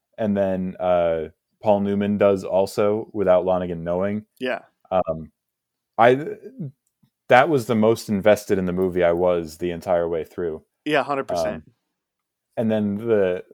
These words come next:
Speaker 1: the fake horse race scenes, those were also great.
Speaker 2: Yeah.
Speaker 1: Uh, so those were definitely my favorite parts of it. But at the same time, I couldn't help but wonder, like, why is this guy the crime boss that everyone's so scared of if,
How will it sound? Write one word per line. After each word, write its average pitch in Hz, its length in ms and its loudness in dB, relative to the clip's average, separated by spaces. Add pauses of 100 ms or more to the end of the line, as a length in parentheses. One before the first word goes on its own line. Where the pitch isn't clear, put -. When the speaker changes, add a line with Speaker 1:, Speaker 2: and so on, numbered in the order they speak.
(160)
Speaker 1:
the 120 120 -6
fake 104 280 -2
horse 120 360 0
race 113 220 0
scenes, 107 800 -4
those 110 300 2
were 101 160 4
also 95 300 0
great. 90 400 -4 (320)
Speaker 2:
Yeah. 117 140 -12 (120)
Speaker 1:
Uh, 78 320 -6 (840)
so 143 160 6
those 175 240 8
were 196 80 4
definitely 127 720 0 (720)
my 104 120 2
favorite 104 420 0
parts 107 280 2
of 120 80 -4
it. 123 220 -2 (380)
But 127 80 0
at 131 100 0
the 139 60 -4
same 143 260 -4
time, 139 200 -6
I 101 80 2
couldn't 123 240 -10
help 120 280 -4
but 101 180 -2 (360)
wonder, 110 460 0
like, 90 300 -4 (420)
why 104 280 -2
is 120 220 -2
this 107 240 -4
guy 95 380 0
the 85 140 -8
crime 92 400 -4
boss 87 300 0
that 90 80 -4
everyone's 87 360 -4
so 87 120 -6
scared 90 360 -2
of 80 180 -4
if, 80 120 -10